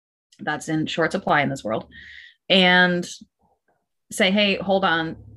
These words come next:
I need you to do this specifically," you know, and, and explain the task. And then, then if the person's not doing it, or, you know, I think you'll know if they don't wanna do it. Y-,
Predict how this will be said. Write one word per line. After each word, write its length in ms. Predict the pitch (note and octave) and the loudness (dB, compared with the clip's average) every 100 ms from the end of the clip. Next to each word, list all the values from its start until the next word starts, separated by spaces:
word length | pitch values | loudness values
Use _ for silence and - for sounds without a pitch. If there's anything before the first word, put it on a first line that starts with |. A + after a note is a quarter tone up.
| - | -6
I 180 | F#3 F#3 | -4 -2
need 200 | F#3+ F3+ | -2 -2
you 100 | F3 | -2
to 80 | E3+ | -2
do 160 | D#3+ D#3+ | -2 0
this 240 | D#3+ D#3+ | 0 0
specifically," 800 | - D#3 D#3+ D#3 D#3+ C#3+ C#3 - _ _ | -10 -6 -6 -6 -8 -8 -8 -12 _ _
you 120 | - D3+ | -8 -6
know, 180 | D3 | -6
and, 200 | - D3+ | -4 -6
and 160 | - D#3 | -2 -4
explain 380 | C3 - E3+ D3+ | -4 -4 -2 -2
the 60 | |
task. 320 | C3 D3 C#3+ - | -4 -6 -6 -4
And 180 | E3+ E3+ | -2 0
then, 280 | E3 D#3+ _ _ _ _ _ _ _ _ _ - | -2 -4 _ _ _ _ _ _ _ _ _ -6
then 580 | G3 F#3 B3 C4+ B3 G#3 | -4 2 2 2 0 0
if 220 | G3+ G3+ | -2 -4
the 100 | G3+ | -6
person's 420 | G3+ G#3 G3 F#3+ | -4 -4 -2 -2
not 180 | F#3 F3 | 0 -2
doing 240 | E3+ E3 D#3+ | -2 -4 -6
it, 140 | - | -6
or, 480 | E3 E3+ D#3+ D3+ - _ - | 0 2 2 0 -4 _ -6
you 100 | G#3+ | -2
know, 300 | E3 D3+ - _ _ _ _ _ _ - | -2 -4 -12 _ _ _ _ _ _ -6
I 140 | C#4+ | -4
think 240 | D#4+ A#4 B4 | 0 0 2
you'll 140 | C#4 | 2
know 140 | A#3+ B3+ | 2 0
if 100 | - | 0
they 120 | A#3 | 0
don't 100 | A3+ | 2
wanna 180 | G#3 F3 | 0 -2
do 220 | G3 B3 | 0 4
it. 200 | C4+ - _ A#3 | 2 0 _ -10
Y-, 160 | - | -10